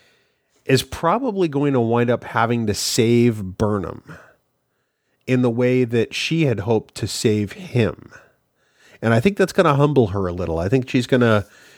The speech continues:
maybe step back from her, uh, her belief that she's the only one who, who can take these things on or,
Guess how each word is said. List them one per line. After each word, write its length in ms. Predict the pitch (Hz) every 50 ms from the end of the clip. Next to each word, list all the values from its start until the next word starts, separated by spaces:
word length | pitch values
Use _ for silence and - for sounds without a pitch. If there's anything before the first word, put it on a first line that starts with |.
| _ _ _
maybe 300 | 117 117 120 113 113 107
step 320 | - - - 123 - -
back 280 | - 117 113 117 120 -
from 240 | - - 120 107 98
her, 320 | 110 110 104 104 104 104
uh, 540 | 104 101 98 92 92 92 92 92 90 87 - - - _ -
her 200 | 117 120 123 123
belief 360 | 110 - 117 117 117 120 117
that 140 | - 117 104
she's 200 | - - 127 120
the 140 | - 123 117
only 160 | 113 113 110
one 400 | 104 107 107 107 110 107 104 101
who, 280 | 90 107 101 101 101 - -
who 100 | 107 101
can 140 | - 107
take 200 | 98 - 110 98
these 160 | - 107 98 -
things 240 | - 107 101 98
on 360 | 110 107 107 104 107 107 101 98
or, 180 | 92 92 95